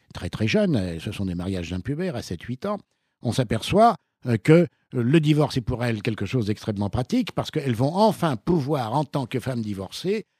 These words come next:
aller se découvrir et se chercher, ou même se trouver un amant de cœur qui pourra les satisfaire, et vivre en concubinage, bien que le concubinage n'existe pas sur le plan juridique. À Rome,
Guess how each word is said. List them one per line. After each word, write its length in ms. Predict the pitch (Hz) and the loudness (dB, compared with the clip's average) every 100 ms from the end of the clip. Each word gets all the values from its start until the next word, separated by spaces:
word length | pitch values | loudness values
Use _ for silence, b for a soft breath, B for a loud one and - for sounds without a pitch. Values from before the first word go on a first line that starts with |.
| _ _ | _ _
aller 440 | - 147 143 131 110 | -2 0 0 -2 -4
se 100 | 131 | -6
découvrir 880 | 110 123 - 131 110 127 110 104 101 | -6 -8 -6 -6 -4 -2 -2 -4 -2
et 100 | 101 | -4
se 160 | - 104 | -4 -4
chercher, 580 | - 117 - 127 107 | -4 -2 -2 -2 0
ou 40 | 98 | 0
même 200 | 110 104 | 0 -2
se 80 | 98 | -6
trouver 520 | - 127 117 113 - _ _ - | -4 -2 0 0 -2 _ _ -10
un 220 | 98 107 | -4 0
amant 400 | 113 117 104 90 _ - | 2 4 4 0 _ -12
de 100 | 95 | -4
cœur 480 | - 190 240 233 - | 6 6 6 2 -4
qui 100 | - | -14
pourra 240 | 107 95 | -14 -10
les 80 | 90 | -10
satisfaire, 720 | - - 107 - 190 226 226 - - | -12 -10 -12 -8 -6 -4 -6 -10 -4
et 200 | 135 127 b b | 0 0 b b
vivre 340 | 98 147 160 113 | -2 2 4 2
en 80 | 107 | -4
concubinage, 720 | 110 95 92 117 202 220 113 | -6 -6 -8 -8 -4 -4 -4
bien 240 | 95 170 | -4 -4
que 100 | 123 | -6
le 60 | 101 | -6
concubinage 600 | 98 85 98 120 175 - | -10 -8 -8 -2 -4 -2
n'existe 580 | 107 90 82 101 - 92 | -2 -2 -2 -6 -4 2
pas 260 | 202 190 _ - | 4 2 _ -14
sur 260 | - 135 | -8 -6
le 120 | 95 | -6
plan 320 | - 143 165 - _ _ | -6 -4 -4 -6 _ _
juridique. 640 | 85 147 185 117 92 - - | -2 2 2 0 -4 -8 -12
À 120 | 92 | -8
Rome, 400 | 82 156 170 113 | 2 2 4 0